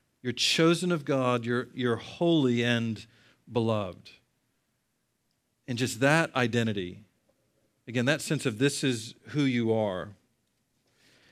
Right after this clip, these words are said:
It's important because everything he says next builds from that.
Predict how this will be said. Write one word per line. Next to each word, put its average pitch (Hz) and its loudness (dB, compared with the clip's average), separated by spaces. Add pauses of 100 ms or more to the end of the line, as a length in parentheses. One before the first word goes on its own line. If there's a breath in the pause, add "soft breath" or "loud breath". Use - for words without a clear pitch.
(880 soft breath)
It's - -6
important 214 2
because 147 6
everything 233 4
he 170 6
says 143 4
next 139 -2 (100)
builds 147 2
from 120 -2
that. 104 0